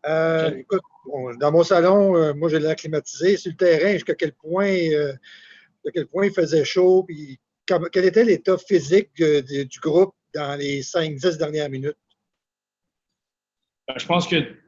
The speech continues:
Speaker 2: avant le match, c'est sûr qu'on avait certains joueurs qui étaient fatigués, euh, de nature, hein, puis, puis avec raison, comme je dis, troisième match en, en une semaine avec deux déplacements, c'est pas ce qu'il y a, euh, ce qu'il y a de plus facile.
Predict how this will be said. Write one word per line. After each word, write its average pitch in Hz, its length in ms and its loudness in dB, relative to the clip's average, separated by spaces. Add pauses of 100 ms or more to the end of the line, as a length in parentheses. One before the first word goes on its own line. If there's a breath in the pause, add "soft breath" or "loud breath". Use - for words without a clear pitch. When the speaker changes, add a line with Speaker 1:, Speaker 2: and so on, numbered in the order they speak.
(400)
Speaker 2:
avant 156 320 0
le 156 60 0
match, 175 260 0
c'est 147 60 -8
sûr - 180 -12
qu'on 160 180 -6
avait 143 160 -4
certains 139 320 -6
joueurs 143 300 -2
qui - 60 -12
étaient - 140 -16
fatigués, 147 720 -2
euh, 120 460 -8 (640 loud breath)
de 139 80 -4
nature, 139 480 0
hein, 151 180 -2
puis, 123 200 -10
puis 127 120 -8
avec 120 300 -4
raison, 127 380 -8
comme 113 180 -18
je 113 80 -20
dis, 120 140 -20
troisième 123 400 -8
match 127 260 -4
en, 123 60 -12
en 120 360 -12
une 123 100 -4
semaine 131 420 -4
avec 117 200 -12
deux 127 80 -14
déplacements, 123 600 -10
c'est - 200 -16
pas 123 60 -10
ce - 120 -14
qu'il 123 120 -16
y 117 40 -10
a, 117 40 -10
euh, 110 400 -12
ce - 100 -18
qu'il 120 120 -18
y 117 40 -14
a 113 40 -16
de - 40 -20
plus - 140 -20
facile. 147 480 -4